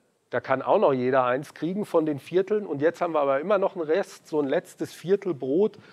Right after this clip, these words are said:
Das müssen wir jetzt noch durch fünf teilen. Also hat man als letztes noch ein Zwanzigstel. Also zwei, vier, Zwanzigstel. So. Also ein Halb, ein Viertel, ein Zwanzigstel ist vier geteilt durch fünf.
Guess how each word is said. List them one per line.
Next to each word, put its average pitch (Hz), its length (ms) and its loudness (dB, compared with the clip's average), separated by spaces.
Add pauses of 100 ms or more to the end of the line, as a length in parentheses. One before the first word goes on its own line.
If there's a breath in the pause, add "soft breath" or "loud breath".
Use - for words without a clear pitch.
(140 loud breath)
Das 156 200 2
müssen 170 220 0
wir 151 60 6
jetzt 151 200 2
noch 147 100 4
durch 139 240 -2
fünf 135 300 -4
teilen. 101 440 -6 (280 soft breath)
Also 113 180 -2
hat 120 140 2
man 120 100 2
als 110 160 -2
letztes 120 380 -2
noch 123 100 -2
ein 117 80 -8
Zwanzigstel. 104 840 -6 (320 soft breath)
Also 120 220 -4
zwei, 123 380 0
vier, 127 320 -4
Zwanzigstel. - 880 -2 (1600)
So. 104 320 -16 (500)
Also 110 200 -6
ein - 240 -4
Halb, 117 260 2 (260)
ein 123 140 -14
Viertel, 113 420 -8
ein 117 160 -8
Zwanzigstel 113 800 -10
ist 135 160 -20
vier 101 220 -12
geteilt 104 380 -8
durch 127 120 -6
fünf. - 280 -14